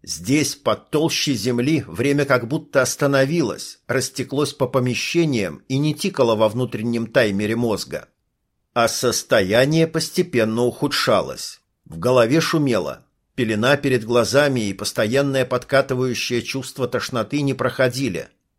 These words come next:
но при этом так и не смогли снизить азарт хакера. Потом появилось странное чувство беспокойства или опасности.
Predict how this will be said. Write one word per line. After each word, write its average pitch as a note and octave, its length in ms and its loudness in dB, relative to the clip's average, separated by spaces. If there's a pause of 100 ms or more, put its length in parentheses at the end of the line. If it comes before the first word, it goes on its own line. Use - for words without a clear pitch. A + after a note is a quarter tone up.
(140)
но A#2 300 0
при C#3+ 220 2
этом G3 280 2
так E3+ 260 2
и F3 60 -2
не E3 100 0
смогли C#3 480 0
снизить C#3+ 600 -4
азарт A#2+ 400 2
хакера. F#2 640 -2 (420)
Потом F#3 460 6
появилось G3 520 4
странное F3+ 540 2
чувство F3 420 -2
беспокойства D3 840 0
или C#3+ 300 4
опасности. - 840 0